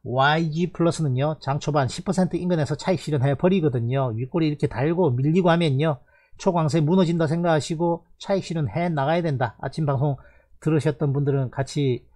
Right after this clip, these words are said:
아, 매도하는 모습도 어느 정도 같이 보셨고 의견도 그렇게 제시를 했는데요. 아, 던지고 난 다음에 차익 실현한 다음에 다시 지지권에서 물량 조금이라도 더 늘려서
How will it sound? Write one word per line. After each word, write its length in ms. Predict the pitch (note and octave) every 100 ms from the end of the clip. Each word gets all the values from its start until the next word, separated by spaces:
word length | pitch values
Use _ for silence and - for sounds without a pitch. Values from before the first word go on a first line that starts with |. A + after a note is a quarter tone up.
| _ -
아, 380 | G#2+ G2+ G2 - _ _ -
매도하는 420 | A#2+ C3 C#3 C#3
모습도 600 | B2+ - - - C#3+ A#2+
어느 100 | C#3+
정도 380 | C#3 C3+ C#3+ A2+
같이 460 | C3 - C#3 A#2+ -
보셨고 540 | C3 E3+ - B2+ A#2
의견도 460 | B2+ D3 C#3 C#3+ -
그렇게 420 | C3 C#3 C3+ A2+
제시를 320 | - D3 D3 -
했는데요. 540 | G3+ F#3 B2+ A#2+ F3 - _ _ _ _ _ _ _ _ _ C#3
아, 300 | - - - _ -
던지고 340 | A3 B3 C#4
난 200 | F#3 C3+
다음에 500 | D#3+ G#3+ F3+ A#2+ A#2 -
차익 220 | - G#3+
실현한 360 | G#3+ G3 G3
다음에 260 | F#3+ G#3 G3
다시 340 | E3 B3 E4
지지권에서 920 | - - E3+ - A3+ G3 D3 A#2+ C3+ C3 _ - C#3
물량 400 | D#3+ F#3 G3 F#3
조금이라도 460 | G3+ A3 A3 D#3+
더 220 | A#2+ B2+
늘려서 600 | A2+ C#3 A#3 B3 B2+ B2+